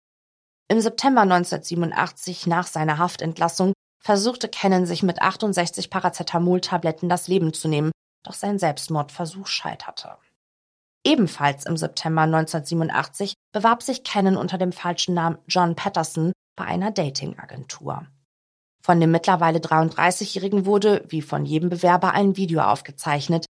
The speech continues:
in dem sich die Kandidaten ihren potenziellen Partnerinnen vorstellten.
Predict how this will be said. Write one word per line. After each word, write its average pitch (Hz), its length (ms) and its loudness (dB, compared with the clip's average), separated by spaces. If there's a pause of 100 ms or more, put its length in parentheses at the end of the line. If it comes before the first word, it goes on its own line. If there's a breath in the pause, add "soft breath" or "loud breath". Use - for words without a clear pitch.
(160)
in 202 100 4
dem 240 160 6
sich 240 140 0
die 233 100 -6
Kandidaten 190 580 2
ihren 170 220 -2
potenziellen 180 640 0
Partnerinnen 151 540 -4
vorstellten. - 880 -12